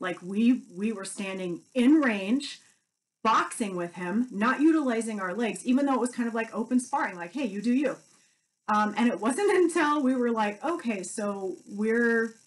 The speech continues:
getting all these combos thrown at us," um, even though some of us had boxing experience or boxing training, that doesn't mean that that's what we were doing on a daily basis.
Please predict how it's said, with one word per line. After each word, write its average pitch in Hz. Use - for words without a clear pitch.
getting 226
all 196
these 180
combos 233
thrown 196
at 175
us," 180
um, 202
even 294
though 220
some 208
of 196
us 190
had 185
boxing 190
experience 240
or 190
boxing 196
training, 214
that 254
doesn't 277
mean 233
that 190
that's 185
what -
we 196
were 175
doing 190
on 165
a 160
daily 160
basis. 240